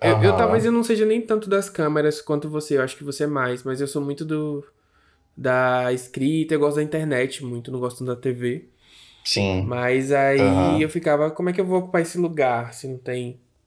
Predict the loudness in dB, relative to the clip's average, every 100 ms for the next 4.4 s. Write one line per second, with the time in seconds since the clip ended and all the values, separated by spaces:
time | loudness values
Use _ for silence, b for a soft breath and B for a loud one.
0 | _ -10 -4 -4 -6 -10 -6 -6 -6 -8
1 | -8 -8 -6 -6 -4 -2 0 0 -2 -2
2 | -2 -2 -4 -4 -4 -6 -6 -4 -6 -14
3 | -8 -2 2 2 2 2 0 0 0 -2
4 | -2 -2 -4 -6